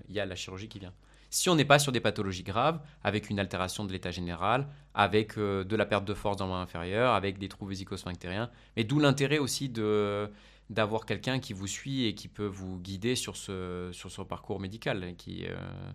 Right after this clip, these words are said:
euh, c'est, c'est, c'est à vous aussi de retourner voir votre médecin traitant quand vous voyez que ça avance pas pour essayer de, d'aller chercher des clés, euh,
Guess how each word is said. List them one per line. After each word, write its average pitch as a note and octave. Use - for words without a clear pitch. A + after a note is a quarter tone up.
euh, G1+
c'est, F#2
c'est, -
c'est -
à F#2
vous G#2
aussi A#2
de A2
retourner G2
voir G2
votre F#2
médecin F2+
traitant C#3
quand G2
vous F2
voyez F#2+
que G2+
ça F2
avance F2
pas C#3
pour G2+
essayer G2
de, F2+
d'aller F2+
chercher F#2
des F#2
clés, A#2+
euh, F2